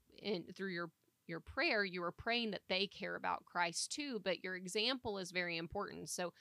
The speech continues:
eh, you know, just by following what we've talked about today, if they are,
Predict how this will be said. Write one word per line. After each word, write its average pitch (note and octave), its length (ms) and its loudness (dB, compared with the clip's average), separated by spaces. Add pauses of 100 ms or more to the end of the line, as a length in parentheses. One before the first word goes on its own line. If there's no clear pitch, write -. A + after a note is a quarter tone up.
(500)
eh, - 120 -8
you A3+ 120 -4
know, G3 220 -2
just B3+ 260 -2
by D4+ 240 4
following A#3 340 2
what F#3 140 -2
we've F#3+ 120 -6
talked G3+ 300 -4
about F3+ 300 0
today, G3 500 -4 (320)
if F#3+ 200 0
they G#3 360 4
are, F3 460 4